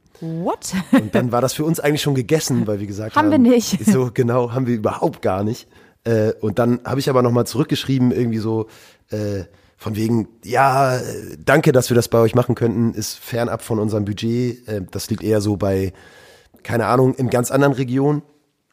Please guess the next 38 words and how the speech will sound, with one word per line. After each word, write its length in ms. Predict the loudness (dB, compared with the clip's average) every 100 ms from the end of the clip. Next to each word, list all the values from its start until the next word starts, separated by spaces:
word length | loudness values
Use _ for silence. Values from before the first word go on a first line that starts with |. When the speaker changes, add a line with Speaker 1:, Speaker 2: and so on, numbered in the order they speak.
| _ _ -20 -10
Speaker 2:
Und 420 | -4 -2 -2 -4 -10 _ _ _ _ -2
dann 180 | -2
kam 200 | 2 0
tatsächlich 340 | 0 0 0 0
zurück 280 | -2 -2 0
so, 220 | 0 0 -2 -20 -8
„Ja, 500 | -2 0 2 0 -2 -8
äh, 200 | -6 -6
alles 260 | -6 -8 -2
klar, 320 | 0 2 0
wir 120 | 2
würden 140 | 2
das 160 | 2 0
einfach 220 | -4 -4
super 320 | -6 -4 0
gerne 460 | 2 4 4 2 0
irgendwie 320 | -2 -2 -4
für 160 | -4 -2
euch 160 | -2 -2
ermöglichen 600 | -4 -4 -6 -4 -4 -4
und, 340 | -6 -6 -6
ähm, 260 | -6 -4 -6 -12 -20 -2
nehmt 220 | 2 4
doch 100 | 4
einfach 240 | 2 0 0
fünfhundert 440 | 0 0 2 2
Euro 300 | 2 2 2
für 140 | 2 0
den 100 | 2
ganzen 240 | 2 -2
Tag 420 | 0 0 0 -2
und 180 | -4 0
ihr 220 | 0 0
könnt 180 | 0 -4
das 100 | -4
bei 100 | 0
uns 140 | -2 -2
drehen.“ 300 | -4 -4